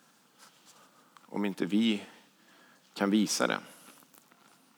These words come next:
En annan bild som återkommer i Bibeln är ju att vi är Kristi kropp som efterföljare till Jesus. Att församlingen är som Kristi kropp.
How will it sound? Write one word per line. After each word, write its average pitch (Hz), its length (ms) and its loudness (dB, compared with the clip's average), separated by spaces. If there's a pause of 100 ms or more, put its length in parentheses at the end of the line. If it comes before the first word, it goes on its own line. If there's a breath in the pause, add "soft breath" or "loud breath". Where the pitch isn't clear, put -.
(140)
En 110 160 8
annan 117 240 12
bild 110 240 12
som 110 320 4
återkommer 104 440 4
i 104 40 6
Bibeln 98 300 6
är 95 40 6
ju 92 60 8
att 82 140 4
vi 101 80 6
är 90 40 4
Kristi - 440 2
kropp - 380 2
som 104 180 2
efterföljare 95 600 2
till 104 140 2
Jesus. - 460 0 (1700 loud breath)
Att - 140 -12
församlingen 95 680 4
är 78 80 4
som 85 180 -2
Kristi - 460 -2
kropp. - 400 -6